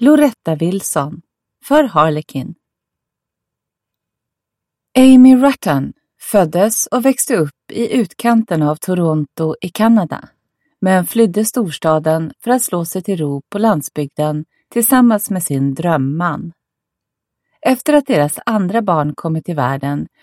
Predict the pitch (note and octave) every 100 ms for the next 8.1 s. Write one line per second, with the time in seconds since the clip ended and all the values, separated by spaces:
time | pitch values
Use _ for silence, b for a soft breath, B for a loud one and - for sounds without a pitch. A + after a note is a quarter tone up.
0 | _ - F3 F#3+ F3 - G#3+ G#3+ G#3 G#3
1 | G#3 G#3+ F#3 D3 D3+ - D#3+ D#3+ - F3+
2 | G#3+ - - G#3+ G#3+ G3+ E3+ D3 D3 D3
3 | - _ _ A3+ A#3 A3+ - C3+ - D#3+
4 | - E3+ _ D3+ C#3+ - _ _ _ _
5 | _ _ _ _ _ - D#3+ D#3+ D#3 C#3+
6 | G#3 - F#3 F3+ E3+ F3 - G3 G3 A3+
7 | A3+ - D#3 - D#3+ E3 C#3 - D3+ E3